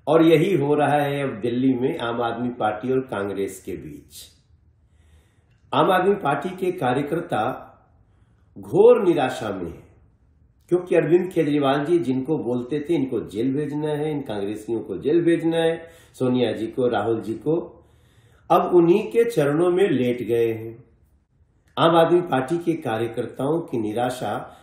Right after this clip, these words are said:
शब्दों में नहीं बताई जा सकती। उधर कांग्रेस के कार्यकर्ता भी हताश हैं। जिन कांग्रेस को गाली दे देकर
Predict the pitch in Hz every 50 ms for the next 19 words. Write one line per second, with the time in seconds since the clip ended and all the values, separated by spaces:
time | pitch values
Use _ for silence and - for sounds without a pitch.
0 | _ _ - - 156 135 135 160 190 196 196 190 196 196 208 170 151 - 127 117
1 | 107 104 92 101 95 92 - - - - _ _ - - _ _ _ _ _ _
2 | _ _ _ _ _ _ _ _ _ _ _ _ _ _ _ _ 160 160 160 202
3 | 214 220 214 - - - - - _ _ _ _ _ _ _ - 160 170 175 190
4 | 202 220 220 - - 240 233 226 - - 175 180 185 196 190 - 202 190 - -
5 | 220 220 208 220 214 180 180 - 185 165 156 147 - - 117 - - - - _
6 | _ _ _ _ _ _ _ _ _ _ _ _ _ _ _ _ _ _ _ _
7 | _ _ _ _ _ _ 104 104 139 185 - 214 208 - - 143 135 135 131 127
8 | 151 170 180 180 - - - - 196 180 143 127 139 139 160 170 185 180 135 131
9 | 147 147 127 135 135 131 - - 113